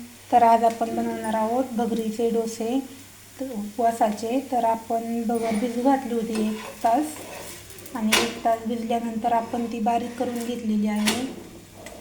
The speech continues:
व नंतर हिरवी मिरची थोडीशी मिक्सरला बारीक करून घ्यायची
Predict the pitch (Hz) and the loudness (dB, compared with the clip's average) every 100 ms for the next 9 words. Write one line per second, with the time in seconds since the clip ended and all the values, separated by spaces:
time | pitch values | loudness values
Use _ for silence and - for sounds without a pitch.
0 | - 226 226 226 220 214 208 226 277 320 | -12 -6 -4 -4 -2 -2 0 0 0 -2
1 | - - - - - - - - 233 220 | -6 -14 -16 -16 -20 -20 -18 -6 -2 2
2 | 233 240 240 - 240 302 311 - - - | 2 2 -2 -6 -2 -2 -2 -10 -16 -16
3 | - - - - - - - - - - | -20 -20 -20 -20 -20 -20 -20 -20 -20 -20
4 | - - - 330 359 - - - - 240 | -20 -20 -20 -18 -16 -16 -18 -12 -2 0
5 | 226 226 247 226 220 - 226 220 220 226 | 0 -2 -4 -6 -8 -6 -6 -4 0 0
6 | 233 220 254 240 233 226 226 208 214 269 | 0 -2 -2 -2 -4 -2 -2 -4 -2 -2
7 | 302 - | -2 -6